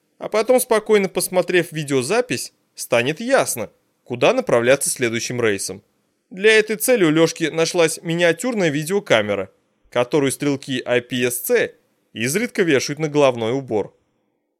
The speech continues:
Практической пользы для спорта я в этом не видел, так, скорее, развлечение.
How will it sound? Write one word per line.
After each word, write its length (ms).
Практической 580
пользы 360
для 160
спорта 460
я 240
в 40
этом 220
не 100
видел, 400
так, 200
скорее, 360
развлечение. 720